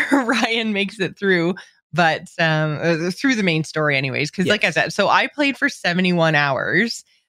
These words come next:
Speaker 1: Um, I went and checked my, my time before coming to do the show, uh, seventy-one hours, and I'm seventy-eight percent complete. I have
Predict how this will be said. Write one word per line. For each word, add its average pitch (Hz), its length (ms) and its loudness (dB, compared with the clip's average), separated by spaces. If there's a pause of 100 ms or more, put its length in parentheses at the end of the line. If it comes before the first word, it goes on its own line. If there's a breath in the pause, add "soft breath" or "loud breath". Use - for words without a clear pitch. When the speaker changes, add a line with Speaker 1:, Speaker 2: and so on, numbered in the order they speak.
(160)
Speaker 1:
Um, 156 240 2
I 165 100 2
went 170 140 0
and 165 100 -2
checked - 300 -4
my, 147 320 0
my 147 160 0
time 143 380 -4
before 139 600 -4
coming 139 300 -4
to 143 120 -8
do 139 140 -4
the 143 80 -4
show, 139 560 0
uh, 139 240 0
seventy-one 190 560 0
hours, 156 420 0
and 147 160 -4
I'm 143 220 -4
seventy-eight 165 680 -2
percent 151 380 -4
complete. 147 540 -4
I 135 120 0
have 135 360 -2